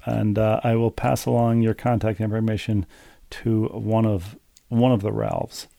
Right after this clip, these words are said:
Gail writes, "Hello. As always, thank you for building this wonderful pod community. I'm writing my husband, I'm writing while my husband is driving us in our Honda Odyssey on our way to the Smoky Mountains for our summer vacation." Rebecca, this is like, uh, uh, uh,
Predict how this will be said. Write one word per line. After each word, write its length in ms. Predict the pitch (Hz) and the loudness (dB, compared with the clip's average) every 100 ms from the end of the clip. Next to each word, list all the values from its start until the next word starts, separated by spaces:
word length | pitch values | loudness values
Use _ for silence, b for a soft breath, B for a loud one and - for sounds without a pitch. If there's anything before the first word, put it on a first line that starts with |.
| _ _ - - 123 | _ _ -18 -6 6
Gail 380 | 127 196 180 123 | 10 12 12 12
writes, 300 | 131 170 - | 10 10 4
"Hello. 500 | - 175 247 190 - | 10 12 12 10 8
As 180 | - 117 | 6 8
always, 400 | 165 208 175 139 | 10 10 8 6
thank 220 | - 147 | 4 4
you 60 | 139 | 4
for 100 | 123 | 2
building 260 | 135 135 131 | 4 6 6
this 160 | 113 | 4
wonderful 300 | 135 131 127 | 2 2 0
pod 380 | 113 - 151 143 | -4 0 0 2
community. 400 | 123 135 143 147 | 2 4 4 4
I'm 140 | 131 | 4
writing 340 | 127 131 135 - - - | 4 4 2 -4 -12 -4
my 160 | 127 120 | -2 0
husband, 460 | 107 123 139 139 - _ | 0 0 0 0 -4 _
I'm 160 | 123 120 | 0 4
writing 440 | 127 151 165 170 - - - - - | 6 6 4 2 -2 -16 -20 -18 -2
while 240 | 120 147 | 4 4
my 120 | 143 | 4
husband 280 | 113 117 127 | 4 2 2
is 60 | 110 | 2
driving 380 | 110 120 127 139 | 6 6 6 4
us 160 | 143 - | 2 2
in 80 | |
our 100 | 117 | 0
Honda 380 | 107 - 180 170 | 2 2 4 4
Odyssey 500 | 165 214 214 123 113 | 4 4 2 0 -2
on 140 | 120 131 | 0 2
our 80 | |
way 100 | 135 135 | 2 2
to 80 | |
the 80 | 135 | 0
Smoky 360 | - 147 147 143 | 0 0 2 4
Mountains 340 | 135 - 139 | 4 2 0
for 200 | - 139 | 0 4
our 80 | 131 | 4
summer 240 | - 135 | 4 4
vacation." 460 | 131 - 143 - 120 | 4 2 0 0 -4
Rebecca, 420 | 131 160 175 98 - b b b b _ | 0 2 2 0 -6 b b b b _
this 180 | 165 202 | -2 0
is 140 | 165 | 2
like, 280 | 147 120 - | 4 2 2
uh, 340 | 52 62 58 - - | 2 2 2 -2 -6
uh, 240 | 58 57 - _ - _ _ - | -6 -6 -10 _ -20 _ _ -16
uh, 220 | - - | -12 -12